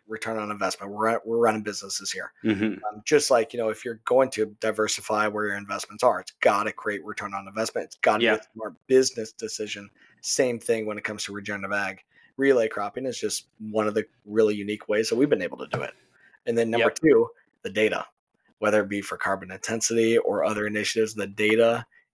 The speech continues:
Speaker 1: is incredibly important. Own that data, make sure you control it, and make sure that you, uh, monetize it correctly. That's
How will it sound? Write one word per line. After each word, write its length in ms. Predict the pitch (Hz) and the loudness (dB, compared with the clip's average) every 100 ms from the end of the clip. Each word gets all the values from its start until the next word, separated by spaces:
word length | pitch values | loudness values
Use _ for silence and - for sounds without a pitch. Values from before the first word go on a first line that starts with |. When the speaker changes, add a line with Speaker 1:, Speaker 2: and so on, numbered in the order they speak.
| - | -2
Speaker 1:
is 440 | 110 104 95 - _ _ _ _ _ | 2 2 0 -8 _ _ _ _ _
incredibly 720 | 101 98 - - 135 127 123 | -14 -12 -14 2 6 6 6
important. 600 | 120 110 113 98 117 113 - _ _ _ - | 4 2 0 0 -6 -10 -18 _ _ _ 0
Own 280 | 117 131 139 | 2 4 4
that 240 | 131 113 | 2 2
data, 500 | 117 123 120 120 120 _ _ - | -2 0 2 0 -4 _ _ -4
make 120 | 113 | -2
sure 160 | 113 | 0
you 320 | 98 101 117 131 | -2 -4 -4 -2
control 500 | 131 127 - 127 127 | -4 0 6 8 8
it, 220 | 131 - _ _ _ | 6 2 _ _ _
and 180 | 104 101 | -10 -4
make 180 | 104 101 | -2 0
sure 180 | - 110 | 2 2
that 200 | 104 - | 0 -4
you, 360 | 104 104 104 | -4 -2 -2
uh, 260 | 101 95 95 - _ | -2 -2 -4 -8 _
monetize 420 | 104 104 98 104 95 | 0 2 0 -4 -4
it 100 | - | -6
correctly. 400 | 98 - - 87 | -4 -4 -6 -2
That's 360 | 98 98 - | 0 2 0